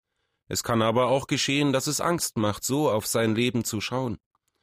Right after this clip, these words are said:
So viel versäumt, so viel falsch gemacht, so viel ist kaputt gegangen. Der heutige Sonntag trägt den lateinischen Namen Reminiscere,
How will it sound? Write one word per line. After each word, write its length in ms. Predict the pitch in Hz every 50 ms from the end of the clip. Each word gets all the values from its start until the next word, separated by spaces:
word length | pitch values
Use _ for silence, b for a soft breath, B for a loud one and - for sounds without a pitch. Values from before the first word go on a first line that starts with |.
| _ _ _ _
So 200 | - - - 151
viel 240 | 143 - 151 147 127
versäumt, 720 | - - 120 - - 117 123 131 139 131 98 - - - -
so 240 | - - - 143 147
viel 180 | - 135 117
falsch 360 | 107 - 127 131 147 147 - -
gemacht, 460 | - 120 123 120 110 - - _ _ b b b b b b b b
so 240 | b - 127 139 127
viel 280 | - 127 131 135 127 87
ist 220 | 95 - - -
kaputt 400 | - 117 110 - - 143 - -
gegangen. 420 | - 110 - 80 76 78 76 - _ _ _ _ _ _ _ _ _ _ _ -
Der 100 | 117 117
heutige 340 | 143 175 180 185 131 139 123
Sonntag 560 | - 127 123 135 147 - 151 160 165 - -
trägt 320 | - - 120 127 - -
den 140 | - 147 139
lateinischen 640 | 131 127 120 - - 123 131 143 151 139 - 143 120
Namen 460 | 113 113 123 131 135 131 131 127 117
Reminiscere, 1080 | - - - 82 98 117 117 113 113 117 147 160 - - - - 113 101 85 87 82